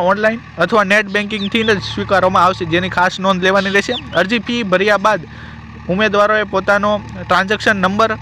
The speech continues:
ટ્રાન્ઝેક્શન આઈ ડી અને અરજી નંબર આ ત્રણેય વસ્તુ છે એ સાચવી રાખવાની રહેશે, જેથી કરીને તમને આગળ કોઈ પણ પ્રકારની મુશ્કેલી ના આવે. આનું ખાસ ધ્યાન રાખવું, જ્યારે તમે ઓનલાઈન ટ્રાન્ઝેક્શન કરો છો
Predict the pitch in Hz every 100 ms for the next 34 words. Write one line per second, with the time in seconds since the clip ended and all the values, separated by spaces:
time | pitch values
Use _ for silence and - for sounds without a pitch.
0 | - - 175 185 196 214 190 175 202 214
1 | 196 180 190 214 185 156 147 165 185 208
2 | 226 214 214 214 214 202 196 190 175 208
3 | 185 175 185 196 190 190 143 - - -
4 | - 175 202 196 202 190 185 185 170 190
5 | 185 180 190 180 175 170 170 180 160 -
6 | 170 180 190 170 131 123 - - - 185
7 | 180 - 190 165 170 170 180 175 170 185
8 | 180 180 170 170 180 175 165 175 - 175
9 | 180 190 180